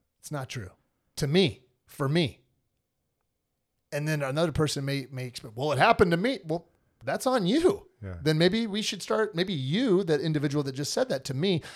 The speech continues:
Speaker 1: See, by, by the individual saying that to me, he's trying to infer that, "Well, then if you're right, how come it happened to me?" Because you're, you're believing what you want, bro.
Speaker 2: Right.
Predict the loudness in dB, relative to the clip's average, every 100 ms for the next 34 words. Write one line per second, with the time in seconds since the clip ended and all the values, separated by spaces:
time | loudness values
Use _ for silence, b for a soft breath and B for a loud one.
0 | B -2 -2 B B -20 -20 -18 -4 -2
1 | -2 -8 -4 -2 2 0 2 -2 0 0
2 | 0 0 0 0 2 0 -2 -4 -2 0
3 | -2 0 2 2 0 -2 0 -2 -6 -10
4 | _ _ _ -8 -4 -4 -4 -4 4 6
5 | 6 4 2 4 4 4 4 2 0 -2
6 | B B -14 -14 -16 _ _ -6 -4 4
7 | 6 6 4 4 4 0 _ _ _ -12
8 | 2 4 6 8 8 8 4 4 2 2
9 | 2 0 -4 -8 -8 _ _ _ 2 4
10 | 4 2